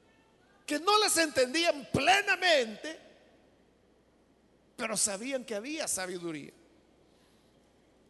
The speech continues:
Pero vea, a las preguntas difíciles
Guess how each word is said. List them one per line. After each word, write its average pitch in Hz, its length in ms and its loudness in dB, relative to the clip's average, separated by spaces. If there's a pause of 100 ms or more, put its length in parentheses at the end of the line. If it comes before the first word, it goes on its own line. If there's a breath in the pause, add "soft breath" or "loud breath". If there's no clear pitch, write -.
Pero 185 200 -6
vea, 269 320 0 (1900)
a 175 80 -6
las 190 220 0
preguntas 277 720 -4
difíciles 247 1000 -2